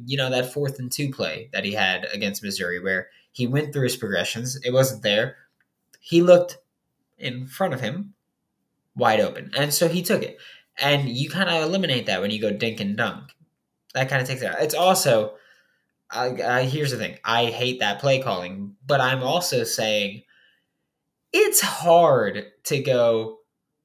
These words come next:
"No, no, just throw it deep. Just throw it into coverage. Just throw it, just throw where your, only your receiver can get it. Just, just make these big plays." When you have a quarterback that is just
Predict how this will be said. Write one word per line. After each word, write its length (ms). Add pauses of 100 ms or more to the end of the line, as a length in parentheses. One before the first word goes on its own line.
(260)
"No, 240 (300)
no, 80
just 240
throw 160
it 100
deep. 220
Just 220
throw 140
it 40
into 160
coverage. 480
Just 220
throw 180
it, 220 (160)
just 280
throw 240
where 120
your, 180
only 220
your 180
receiver 420
can 200
get 160
it. 120
Just, 360
just 200
make 300
these 220
big 240
plays." 540 (960)
When 320
you 140
have 260
a 160
quarterback 720 (840)
that 180
is 220
just 520